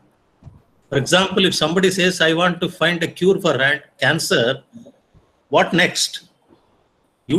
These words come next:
define it in either a chemical language or a biological language or a serendipitous discovery or some such thing.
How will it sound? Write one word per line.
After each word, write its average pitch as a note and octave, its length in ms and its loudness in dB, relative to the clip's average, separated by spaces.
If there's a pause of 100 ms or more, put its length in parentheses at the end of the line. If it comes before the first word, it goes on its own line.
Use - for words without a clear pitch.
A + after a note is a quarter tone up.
(140)
define G#3 360 2
it A3 180 -6
in E3+ 140 -2 (100)
either D#3 220 0
a - 120 -6
chemical D#3 360 0
language D#3+ 440 -4
or D#3 100 2
a C3 120 -10
biological D#3+ 400 -2 (100)
language D3+ 380 -2
or D3 180 0 (120)
a C3+ 40 -2 (100)
serendipitous C3+ 640 -4
discovery C#3+ 460 -4
or C#3 60 -2 (100)
some E3+ 200 -4
such F#3 200 -2
thing. - 140 -20